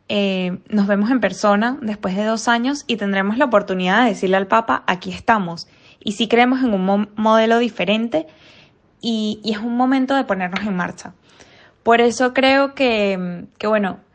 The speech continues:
en esta edición busco conectar con, con, con jóvenes, con, con jóvenes que llevo trabajando estos últimos dos años y que, que no nos hemos visto cara a cara,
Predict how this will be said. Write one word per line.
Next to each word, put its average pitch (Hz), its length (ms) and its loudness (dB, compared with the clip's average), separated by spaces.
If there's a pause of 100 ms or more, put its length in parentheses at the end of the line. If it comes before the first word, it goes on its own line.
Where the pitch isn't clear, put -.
(500)
en 226 160 0
esta 220 280 0
edición 247 600 0
busco 208 560 -2
conectar 214 580 2
con, 196 560 -2
con, 190 600 0
con 185 160 -2
jóvenes, 247 580 0 (560)
con, 196 460 0
con 202 160 -4
jóvenes 214 280 2
que 262 100 0
llevo 196 180 4
trabajando 202 440 2
estos 208 220 -6
últimos 226 340 -2
dos 175 220 -2
años 262 400 0 (340)
y 214 120 -4
que, 185 420 2
que 190 100 2
no 185 120 2
nos 190 120 0
hemos 220 220 0
visto 233 300 0
cara 240 160 6
a 233 80 0
cara, 240 320 0